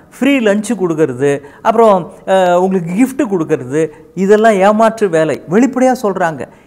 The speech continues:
இதெல்லாம் உங்களை ஊக்குவிக்கிறதுக்காக, கூடுதலா வேலை வாங்குறதுக்காக நாங்கள் செய்கிற முயற்சியே தவிர உண்மையிலேயே அப்படிப்பட்ட அக்கறை இதில் வெளிப்படவில்லை. அருமையான விஷயம்.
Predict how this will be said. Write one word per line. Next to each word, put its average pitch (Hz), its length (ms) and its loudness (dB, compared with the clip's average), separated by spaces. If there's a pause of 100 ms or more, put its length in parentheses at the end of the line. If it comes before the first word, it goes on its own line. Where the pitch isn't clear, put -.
இதெல்லாம் 214 380 2
உங்களை 196 280 0
ஊக்குவிக்கிறதுக்காக, 233 1200 -2 (300)
கூடுதலா 247 560 2
வேலை 233 300 4
வாங்குறதுக்காக 175 720 0
நாங்கள் 180 300 -2
செய்கிற 185 400 -2
முயற்சியே 170 640 -4
தவிர 143 500 -4 (280)
உண்மையிலேயே 220 760 2
அப்படிப்பட்ட 175 640 -2
அக்கறை 202 720 -2
இதில் 196 320 -2
வெளிப்படவில்லை. 208 880 -2 (580)
அருமையான 226 540 -2
விஷயம். 170 360 -10